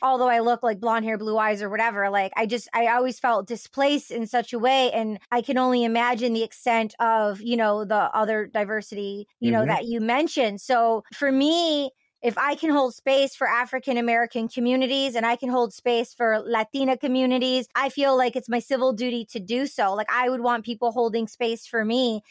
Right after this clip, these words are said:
Speaker 1: And if people perceive me in such a way, how people do, 'cause they just do, I re-, it just lights me up inside. Like, I love culture.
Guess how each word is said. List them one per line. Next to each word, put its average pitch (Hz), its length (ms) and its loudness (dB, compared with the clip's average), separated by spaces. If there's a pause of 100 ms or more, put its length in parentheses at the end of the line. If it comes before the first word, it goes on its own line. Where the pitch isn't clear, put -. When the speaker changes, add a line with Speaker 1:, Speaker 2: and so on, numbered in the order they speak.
(200)
Speaker 1:
And 233 100 0
if 233 140 -4
people 247 440 -2
perceive 277 640 -4
me 254 280 0
in 247 120 -2
such - 280 -4
a 202 80 -6
way, 226 500 2
how 214 220 0
people 214 340 -10
do, 214 420 -2
'cause 208 160 -10
they 208 140 -8
just 190 220 -14
do, 277 260 2 (160)
I 269 200 0
re-, 277 220 0
it 269 200 4
just 254 180 -4
lights 269 260 -2
me 247 140 0
up 233 160 2
inside. 196 720 -2
Like, 208 160 -2
I 233 80 2
love 240 360 2
culture. 254 800 0